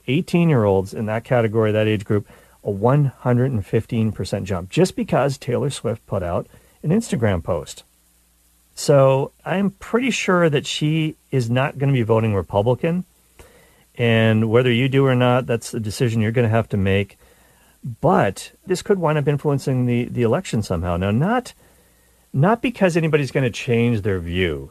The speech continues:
necessarily. Let, let's face it, everybody's pretty entrenched in their positions. It's a, everyone's kinda dug in, whether you're a Democrat or a Republican, you're, you're probably not gonna change your mind. Probably. Some, some will, of course, but,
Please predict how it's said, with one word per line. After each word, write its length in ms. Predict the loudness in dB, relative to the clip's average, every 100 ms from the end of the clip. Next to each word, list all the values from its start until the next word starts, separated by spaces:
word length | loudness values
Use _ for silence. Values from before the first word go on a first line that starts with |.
| -10
necessarily. 680 | -8 -8 -8 -4 -4 -4 -2
Let, 180 | -2
let's 180 | -2 -4
face 280 | -4 -4 -4
it, 80 | -4
everybody's 500 | 0 2 2 0 -2
pretty 320 | -2 0 2
entrenched 540 | 0 -2 -2 0 -2
in 80 | -4
their 120 | -2
positions. 540 | -4 -6 -6 -6 -10 -10
It's 180 | -10 -10
a, 80 | -14 _ -20 -10
everyone's 280 | -2 -2 0
kinda 220 | 2 2
dug 320 | 4 2 2
in, 180 | 0 -2
whether 200 | -4 -4
you're 160 | -4 -4
a 40 |
Democrat 600 | -2 -2 -2 0 0 0
or 80 | -2
a 60 |
Republican, 500 | -4 -4 -4 -4 -6
you're, 140 | -6 -8
you're 120 | -10
probably 600 | -10 -4 0 0 2 2
not 260 | 2 -2 -4
gonna 160 | -6
change 320 | -8 -8 -10 -10
your 100 | -12
mind. 220 | -14 -16 _
Probably. 520 | -8 -4 -4 -4 -14
Some, 300 | -10 -8 -6
some 240 | -4 -2 -2
will, 240 | -2 -6
of 100 | -10
course, 300 | -10 -10 -10
but, 240 | -10 -10